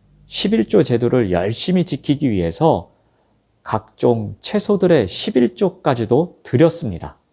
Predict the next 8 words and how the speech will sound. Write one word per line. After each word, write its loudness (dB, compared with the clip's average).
그런데 0
그 4
십일조의 2
정신인 -4
공의와 0
사랑의 -4
실천은 -4
등한시했습니다. -6